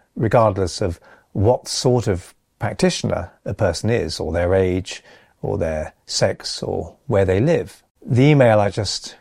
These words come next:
quoted is just one of the hundreds I get from intelligent, caring therapy practitioners who often do a great job of helping other people, but find it difficult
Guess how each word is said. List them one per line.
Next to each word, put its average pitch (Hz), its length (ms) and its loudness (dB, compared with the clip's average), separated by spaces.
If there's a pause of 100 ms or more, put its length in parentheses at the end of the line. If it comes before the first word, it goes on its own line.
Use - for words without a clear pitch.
quoted 107 480 4
is 127 180 -6
just 110 220 0
one 113 160 4
of 95 80 0
the 95 60 -2
hundreds 143 460 0
I 87 120 -2
get 98 260 -4
from 104 220 -6
intelligent, 123 640 2
caring 92 460 0
therapy 160 420 2
practitioners 98 720 -8 (840)
who 175 140 6
often 107 240 0
do 87 140 2
a 85 40 0
great 92 300 -2
job 110 300 4
of 87 100 -6
helping 87 300 -2
other 80 140 -2
people, 165 440 -2 (300)
but 117 100 -4
find 123 260 2
it 123 220 -4
difficult 156 720 0